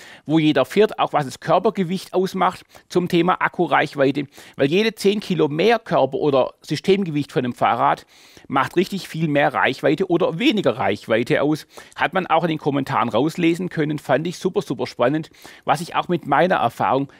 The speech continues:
eins zu eins widerspiegelt. In der Folge am Mittwoch von mir so ein paar Gedanken zum Thema, was muss ich mir vor dem Beikauf für Gedanken machen?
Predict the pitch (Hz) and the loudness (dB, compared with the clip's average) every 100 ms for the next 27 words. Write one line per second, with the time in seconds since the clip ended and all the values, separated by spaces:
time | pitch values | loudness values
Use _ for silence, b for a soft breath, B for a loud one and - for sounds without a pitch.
0 | B 123 131 - 156 101 107 120 - _ | B -2 -2 -2 -2 0 0 -4 -14 _
1 | - 127 104 - 73 71 - _ _ _ | -6 -4 -4 -8 -14 -16 -18 _ _ _
2 | _ _ _ _ _ - - - B B | _ _ _ _ _ -14 -14 -18 B B
3 | B - 214 233 247 247 190 202 175 175 | B 0 2 6 4 4 2 2 2 2
4 | 254 - 170 127 107 - 175 175 190 247 | 0 0 0 0 0 -2 0 2 0 0
5 | - 208 139 123 - 131 170 240 - 180 | -2 0 0 0 0 0 2 -2 -2 -2
6 | - 120 120 120 - B B B 113 110 | -2 -2 2 0 -2 B B B -4 -2
7 | - 196 202 180 185 143 127 151 190 156 | -2 -2 -2 -2 -4 -2 0 2 2 2
8 | 113 120 - 127 139 - 143 147 160 101 | 2 0 0 0 0 -4 -4 -2 -2 -2
9 | 107 113 92 - - | -2 -6 -8 -8 -12